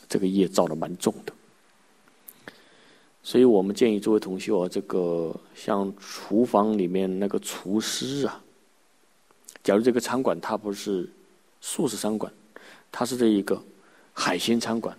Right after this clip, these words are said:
那个杀意就很重。关于这点呢，我们多少都有点体会。如果您走进一个荤食餐馆呢，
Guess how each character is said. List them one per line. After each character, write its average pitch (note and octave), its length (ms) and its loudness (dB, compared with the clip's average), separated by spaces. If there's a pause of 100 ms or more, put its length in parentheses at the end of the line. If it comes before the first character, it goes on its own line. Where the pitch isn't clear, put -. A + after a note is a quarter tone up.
(220)
那 G#2 200 -6
个 F#2 100 -10
杀 G#2 320 0
意 G2 100 0
就 F#2 100 -2
很 - 160 -12
重。 - 160 -8 (2250)
关 C#3 180 12
于 - 20 12
这 D#3+ 140 10
点 G#2+ 180 10
呢， F#2+ 240 4
我 F#2 180 2
们 F#2 180 -2
多 C#3 260 4
少 F#2+ 160 -2 (100)
都 G#2+ 140 4
有 G2 80 6
点 G2 180 0
体 - 240 -8
会。 - 220 -4 (360)
如 C3+ 140 8
果 C#3 120 12
您 B2+ 200 8
走 G2 240 8
进 A#2+ 220 6
一 A2 120 6
个 G2 400 8
荤 E3+ 580 8
食 G#2+ 800 6
餐 - 280 2
馆 F2 240 4
呢， E2+ 140 -12